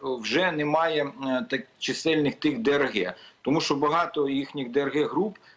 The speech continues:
е, переодівалися в звичайних людей, е, прикидувалися каліками, прикидувались, навіть <clears throat> були, е, випадки, що на, на колясках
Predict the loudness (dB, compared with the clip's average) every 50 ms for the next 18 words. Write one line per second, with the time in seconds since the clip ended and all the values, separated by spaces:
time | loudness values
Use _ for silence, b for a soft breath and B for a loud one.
0 | b -4 -2 -2 0 2 2 2 2 2 2 2 2 4 4 4 2 0 0 -2
1 | -4 -2 0 0 0 2 2 2 2 2 2 0 0 2 0 2 2 2 2 4
2 | 4 2 2 0 -2 -6 -10 -6 -2 0 2 4 4 4 4 2 2 0 -2 -6
3 | -8 -6 -4 0 0 0 0 0 0 2 2 4 4 4 4 2 2 2 0 0
4 | B B B B B _ 0 0 2 2 2 0 2 0 0 0 0 -2 -2 0
5 | -2 -2 0 0 0 0 0 2 2 2 2 2 2 0 0 0 0 0 -2 -4
6 | -6 -10 _ -2 0 0 2 2 4 4 4 4 4 4 2 2 2 0 0 0
7 | -2 0 0 0 2 2 2 2 2 0 -2 -4 -4 0 0 0 0 0 B B
8 | B B B _ -6 -4 0 0 2 2 4 4 4 4 4 4 4 4 2 2
9 | 2 0 -4 -8 -12 -12 -12 -14 -16 -18 -16 -16 -14 -12 -8 -6 -2 0 0 0
10 | 2 2 2 2 4 4 2 2 0 0 -2 -2 -2 -2 -8